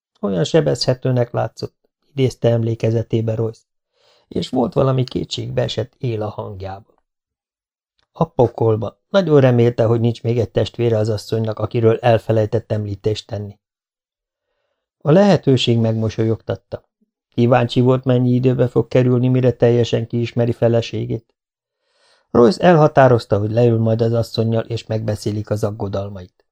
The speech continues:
Nem akarta, hogy bármi is aggassza Nikolát. Megfogadta, hogy boldoggá teszi feleségét, és addig unszolja, míg ez be nem következik. Royce az éjszaka közepén ébredt fel arra, hogy Nikola eltávolodott tőle álmába.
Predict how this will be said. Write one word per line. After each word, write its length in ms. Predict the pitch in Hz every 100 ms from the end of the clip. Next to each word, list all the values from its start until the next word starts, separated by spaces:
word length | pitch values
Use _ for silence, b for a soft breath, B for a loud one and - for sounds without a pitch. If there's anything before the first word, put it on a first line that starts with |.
| _ _ _
Nem 220 | 160 123
akarta, 460 | 120 - 117 - 113
hogy 140 | 113
bármi 380 | 117 113 110 110
is 140 | 107
aggassza 440 | 107 107 107 - 101
Nikolát. 640 | 101 - 98 95 - _ _ _ _ _ _ _ _ _ _
Megfogadta, 640 | 170 185 147 131 123 -
hogy 160 | 110 107
boldoggá 540 | 113 151 151 139 139
teszi 260 | 123 120 117
feleségét, 760 | - 127 123 - 123 123 - _ _
és 160 | - 214
addig 360 | 208 175 147
unszolja, 580 | 139 123 - 120 117 113 _
míg 180 | 175 175
ez 120 | 165
be 100 | 139
nem 180 | 107 107
következik. 760 | - 98 92 - 113 107 _ _ _ _ _ _ _ _ _ _ _ _ _ _ -
Royce 300 | 247 254 196
az 80 | 180
éjszaka 400 | 175 147 - -
közepén 480 | 123 123 - 113
ébredt 340 | 113 113 113 -
fel 120 | 113
arra, 320 | - 117 120
hogy 200 | 117 120
Nikola 420 | 120 131 127 131
eltávolodott 840 | - 110 - 107 107 107 110 110 -
tőle 260 | 110 107
álmába. 640 | 104 101 101 98 98 -